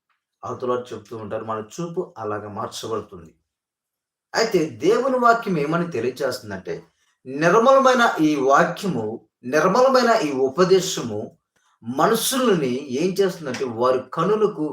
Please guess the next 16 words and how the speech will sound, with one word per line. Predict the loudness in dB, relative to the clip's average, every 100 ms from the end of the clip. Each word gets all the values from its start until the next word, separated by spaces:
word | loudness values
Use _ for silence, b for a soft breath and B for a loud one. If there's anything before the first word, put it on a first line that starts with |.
| -6
వెలుగిస్తుంది. | -2 0 0 -2 -4 -14 -12 -14 -16 _ -18
అంటే, | -14 -2 -2 -2 -10 _ _ _ _ _ _ _ -10
నీ | 2 2
బుద్ధి | 2 0 -2 -2 -2 -2
చీకటితో | -2 0 0 0 2 2 0
కూడినది | 2 2 4 2 0 -2
కాకుండా, | -2 -2 -2 -2 -2 -2 -6 _ 2
నీ | 2 2 2
కనులు | 2 4 2 0 -2
చీకటి | 2 2 4 4 4 4 0 -10 _ -14 0
వాటితో | 2 2 2 -2 0
కాకుండా, | -2 -2 -6 -2 -2 -2 -10 _ _ _ _ _ _ -4
తేటగా, | 2 4 4 4 4 2
స్పష్టంగా, | 0 0 0 0 -4 -2 0 0 -4 -6 0
సత్యముగా, | 0 -2 -4 -2 0 0 0
ఆ, | -4